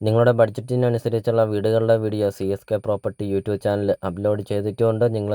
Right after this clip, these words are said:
നേരെ YouTube-ൽ കയറുക, സി എസ് കെ പ്രോപ്പർട്ടി എന്ന് ടൈപ്പ് ചെയ്യുക. ധാരാളം വീടുകൾ കാണാം. ചെറിയ ബഡ്ജറ്റിൻ്റെയും വലിയ ബഡ്ജറ്റിൻ്റെയും സ്ഥലം കൂടുതലൊക്കെ ഉള്ള പ്രോപ്പർട്ടികളൊക്കെ വീഡിയോ അപ്ലോഡ് ചെയ്തിട്ടുമുണ്ട്.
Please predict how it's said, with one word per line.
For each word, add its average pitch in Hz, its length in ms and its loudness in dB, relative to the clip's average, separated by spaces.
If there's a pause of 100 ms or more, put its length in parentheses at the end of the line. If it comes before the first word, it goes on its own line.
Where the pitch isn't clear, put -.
(120)
നേരെ 101 300 0
YouTube-ൽ 107 360 -2 (120)
കയറുക, 113 320 4 (100)
സി 101 100 -4 (120)
എസ് - 160 -10
കെ 123 100 2 (100)
പ്രോപ്പർട്ടി 107 460 -4
എന്ന് 101 240 -2
ടൈപ്പ് 98 320 -2 (100)
ചെയ്യുക. 92 300 -2 (1700)
ധാരാളം 107 560 4
വീടുകൾ 110 240 2 (100)
കാണാം. 107 260 0 (120)
ചെറിയ 104 280 0 (120)
ബഡ്ജറ്റിൻ്റെയും 104 640 -4
വലിയ 101 200 -2 (140)
ബഡ്ജറ്റിൻ്റെയും 101 720 -4
സ്ഥലം 101 260 0 (140)
കൂടുതലൊക്കെ 101 500 -2
ഉള്ള 104 140 0 (100)
പ്രോപ്പർട്ടികളൊക്കെ 101 880 -2
വീഡിയോ 104 280 2 (120)
അപ്ലോഡ് 101 460 -2
ചെയ്തിട്ടുമുണ്ട്. 104 600 -2